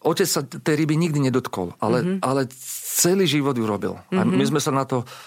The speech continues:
Speaker 1: vždycky tešili.
Speaker 2: Mhm.
Speaker 1: Aj s mamou, aj s mojim bratom. Ja mám o jedenásť rokov staršieho brata. A to teplo rodinného krbu na Vianoce, to je niečo, to sa nedá nahradiť.
Speaker 2: No jasné, jasné.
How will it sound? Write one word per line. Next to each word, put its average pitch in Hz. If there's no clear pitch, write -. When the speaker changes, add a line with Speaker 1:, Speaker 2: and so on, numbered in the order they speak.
Speaker 1:
vždycky 110
tešili. 95
Speaker 2:
Mhm. 190
Speaker 1:
Aj 196
s 113
mamou, 131
aj 104
s 104
mojim 107
bratom. 131
Ja 131
mám 117
o 110
jedenásť 113
rokov 107
staršieho 104
brata. 123
A -
to 110
teplo 143
rodinného 123
krbu 117
na 107
Vianoce, 104
to -
je 107
niečo, 98
to -
sa 127
nedá 113
nahradiť. 98
Speaker 2:
No 185
jasné, 156
jasné. 180